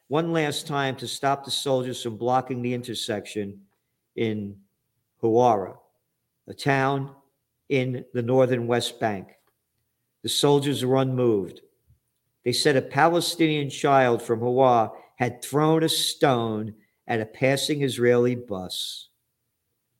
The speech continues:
The road closure on Tuesday was the latest expansion of a much wider Israeli lockdown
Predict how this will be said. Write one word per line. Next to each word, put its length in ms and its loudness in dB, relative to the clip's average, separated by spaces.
The 80 -4
road 320 4
closure 460 4
on 200 0
Tuesday 600 4
was 240 2
the 80 2
latest 480 4
expansion 800 -4
of 120 -6
a 80 -2
much 320 0
wider 340 6
Israeli 560 2
lockdown 840 0